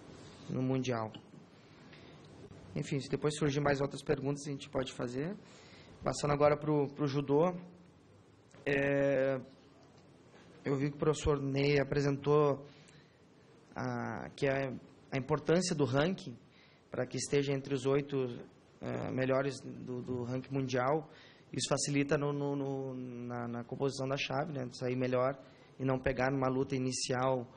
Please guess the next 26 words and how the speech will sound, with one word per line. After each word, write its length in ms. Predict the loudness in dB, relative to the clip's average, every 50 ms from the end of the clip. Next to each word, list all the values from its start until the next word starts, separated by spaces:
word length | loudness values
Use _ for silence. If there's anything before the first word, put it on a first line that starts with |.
| -20 -20 -20 -20 -16 -8 -2
já 100 | 0 0
um 140 | 0 0 0
atleta 760 | -2 -2 -2 0 2 2 0 0 0 0 0 0 -2 -4 -8 -12 -18 -20 -20 -20 -20 -20 -20 -8
que, 680 | -4 -2 0 2 0 0 0 -2 -2 -2 -4 -4 -6 -8 -12 -16 -20 -20 -20 -20 -18 -14 -12
é, 220 | -10 -10 -10 -10 -12 -14 -10 -8
a 100 | -8 -4
princípio, 500 | 0 0 0 2 2 2 0 0 0 -2
né, 100 | -4 -4
porque 200 | -4 -4 -4 -2
a 20 |
gente 100 | -2 0
sabe 140 | -2 -2 0
que 60 | 2
Jogos 240 | 2 2 2 4 2
Olímpicos 360 | 2 2 0 0 -2 -2 -2
não 120 | -4 -4 -2
tem, 320 | -4 -4 -4 -4 -4 -6 -10 -14 -16 -16 -18 -20 -20 -14 -8 -6
é, 160 | -4 -4 -4
praticamente 600 | -2 -2 -2 -2 0 0 2 2 0 0 0 -2
atletas, 460 | -2 -2 -2 -2 -2 0 -2 -2 -2 -2 -4 -6 -10 -14 -20 -20 -20 -20 -20 -16 -6
é, 340 | -4 -2 0 0 0 0 -2
frágeis, 520 | -4 -2 0 2 2 2 2 0 -2 -4 -2
mas 300 | 0 0 2 2 0 0 -2 -4 -6 -8 -12 -18 -20 -20 -20 -20 -20 -20 -20 -20 -14
se 200 | -8 -4 0 2
não 140 | 4 4 4
foi 800 | 2 2 4 6 6 6 6 6 4 4 4 2 0 -2 -4